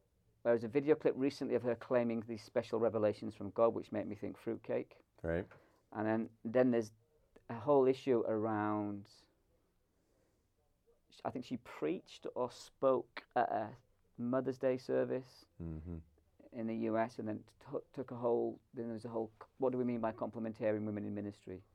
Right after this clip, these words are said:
Speaker 2: Yeah.
Speaker 1: d-, debate? What's going on there? What's, would you let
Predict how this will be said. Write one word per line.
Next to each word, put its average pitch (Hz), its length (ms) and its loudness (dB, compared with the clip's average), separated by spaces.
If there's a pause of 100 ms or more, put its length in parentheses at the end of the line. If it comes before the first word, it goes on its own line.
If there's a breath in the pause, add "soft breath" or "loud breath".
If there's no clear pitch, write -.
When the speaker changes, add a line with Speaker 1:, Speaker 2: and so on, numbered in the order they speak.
(420)
Speaker 2:
Yeah. 73 80 -6 (260)
Speaker 1:
d-, - 80 -20 (280)
debate? - 300 -8 (840)
What's - 180 -14
going 160 280 -2
on 110 200 -2
there? 95 200 -8
What's, - 260 -12 (1160 soft breath)
would 131 160 -4
you 160 120 0
let 151 240 6